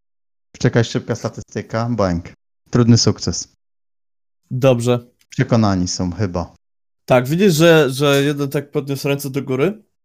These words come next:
Speaker 2: drugi się odwrócił i tak do ciebie.
Speaker 1: Dobra.
Speaker 2: Nie chcecie tu być.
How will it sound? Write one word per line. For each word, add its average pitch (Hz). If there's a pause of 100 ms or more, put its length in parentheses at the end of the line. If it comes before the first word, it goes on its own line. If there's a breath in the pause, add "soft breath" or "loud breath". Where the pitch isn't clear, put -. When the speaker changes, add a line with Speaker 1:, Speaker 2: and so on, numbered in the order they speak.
(220)
Speaker 2:
drugi 135
się 143
odwrócił 131
i 135
tak -
do 117
ciebie. 120 (340)
Speaker 1:
Dobra. 117 (1000)
Speaker 2:
Nie 131
chcecie 160 (380)
tu 160
być. 160